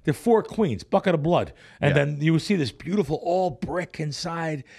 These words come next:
Speaker 1: It's just so nice. They make table side. They make, um, their Caesar
Speaker 2: Caesar
Speaker 1: salad.
Speaker 2: salad, yep.
Speaker 1: Table side, and, uh, and, and they're,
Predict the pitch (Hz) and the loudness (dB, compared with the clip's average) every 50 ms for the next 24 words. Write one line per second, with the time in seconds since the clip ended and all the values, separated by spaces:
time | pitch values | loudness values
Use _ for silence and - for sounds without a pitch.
0 | - - _ - 139 - - - 139 123 - - - - 147 147 151 143 143 143 | -20 -14 _ -8 -8 -6 -6 -8 -8 -8 -8 -10 -8 -8 -6 -6 -6 -6 -6 -6
1 | 143 131 - - - - - - - _ _ _ _ _ - 110 120 123 123 123 | -6 -6 -8 -12 -16 -20 -20 -20 -20 _ _ _ _ _ -2 0 0 0 0 -2
2 | 117 113 - _ - - 135 147 139 139 127 104 - - 113 92 90 87 85 87 | -4 -4 -8 _ -10 -6 -6 -4 -2 -4 -4 -4 -6 -6 -4 -4 -4 -4 -6 -8
3 | - _ _ _ _ _ _ _ - 104 101 101 101 98 95 95 - - - 101 | -12 _ _ _ _ _ _ _ -6 -4 -4 -2 -4 -4 -4 -6 -6 -8 -8 -6
4 | 98 95 92 90 87 87 87 - - _ - - _ - 101 98 90 - - 123 | -6 -6 -6 -8 -8 -10 -12 -14 -18 _ -20 -20 _ -8 -8 -6 -6 -6 -6 -6
5 | 110 104 101 95 - - 147 147 147 - 90 78 95 90 90 87 85 85 90 92 | -4 -4 -6 -8 -6 -4 -2 0 0 -2 -2 -4 -4 -4 -2 -4 -4 -6 -6 -6
6 | 101 101 - _ - - 113 107 107 104 95 - - 95 87 92 107 - - _ | -6 -8 -8 _ -6 -2 -2 -2 -2 -2 -6 -6 -6 -4 -4 -4 -6 -8 -12 _
7 | - - _ _ _ 107 107 104 104 104 101 101 101 98 98 95 92 - - _ | -20 -20 _ _ _ -8 -6 -6 -6 -6 -6 -4 -4 -6 -6 -8 -10 -12 -16 _
8 | - 110 110 101 107 110 110 107 107 107 104 | -10 -8 -8 -6 -6 -6 -6 -6 -6 -6 -8